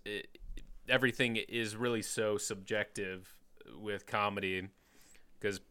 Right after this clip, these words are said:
certain people are going to be offended by, by lots of different things. Um, but in this situation,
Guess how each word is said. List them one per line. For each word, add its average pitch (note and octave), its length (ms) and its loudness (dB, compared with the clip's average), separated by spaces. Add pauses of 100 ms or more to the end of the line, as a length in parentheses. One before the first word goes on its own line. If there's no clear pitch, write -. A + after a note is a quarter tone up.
(140)
certain A2+ 300 2
people G#2+ 260 0
are G2 60 2
going G2+ 180 0
to G2 60 -4
be F#2+ 100 2
offended G2 460 0
by, F#2+ 300 0 (120)
by F#2+ 320 -2 (840)
lots C#3+ 320 8
of A2 80 -2
different G2+ 320 2
things. F#2+ 600 -2 (180)
Um, G2+ 420 4 (420)
but A#2 480 12 (2250)
in D#3 200 10
this E3+ 200 10
situation, A#2 760 8